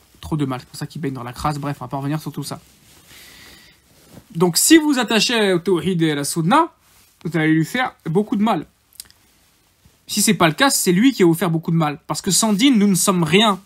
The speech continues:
mes frères et sœurs. Et même, je parle à l'humanité, sans religion, sans l'islam, sans le monothéisme pur, sans l'attache à la sunna du messager d'Allah, sallallahu alayhi wa sallam, nous ne sommes rien,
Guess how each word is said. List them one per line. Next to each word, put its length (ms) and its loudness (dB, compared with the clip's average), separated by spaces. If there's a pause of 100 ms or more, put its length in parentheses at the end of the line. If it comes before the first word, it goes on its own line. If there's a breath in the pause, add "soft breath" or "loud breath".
mes 80 -6
frères 240 -6
et 40 -6
sœurs. 280 -8 (360)
Et 60 -2
même, 180 2
je 80 -6
parle 160 2
à 40 0
l'humanité, 420 0
sans 240 0
religion, 480 0 (120)
sans 140 -2
l'islam, 440 0
sans 180 -2
le 100 2
monothéisme 540 0
pur, 340 4 (200 loud breath)
sans 180 2
l'attache 300 0
à 40 -2
la 60 -2
sunna 340 -2
du 120 -2
messager 340 0
d'Allah, 320 2
sallallahu 960 2
alayhi 340 2
wa 120 0
sallam, 360 -4
nous 100 0
ne 60 0
sommes 200 -2
rien, 260 0